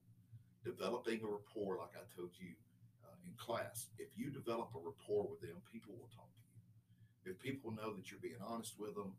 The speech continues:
and that you will, uh, treat them fairly and treat them right, even though they've messed up, treat them with respect, then,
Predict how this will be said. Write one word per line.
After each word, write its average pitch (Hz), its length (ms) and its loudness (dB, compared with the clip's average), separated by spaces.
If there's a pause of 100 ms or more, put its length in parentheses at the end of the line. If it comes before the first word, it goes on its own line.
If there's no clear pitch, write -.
(100)
and - 120 -12
that 85 200 -12 (220)
you 104 340 -4
will, 92 440 0 (500)
uh, - 220 -8
treat - 240 0
them 95 180 0
fairly 101 460 4
and - 180 -12
treat 123 240 0
them 95 160 2
right, 92 300 2 (140)
even 185 240 4
though 180 140 8
they've 135 120 6
messed 110 280 2
up, - 220 -2 (960)
treat 127 220 6
them 110 120 8
with 98 180 2
respect, - 500 -2 (340)
then, 101 340 0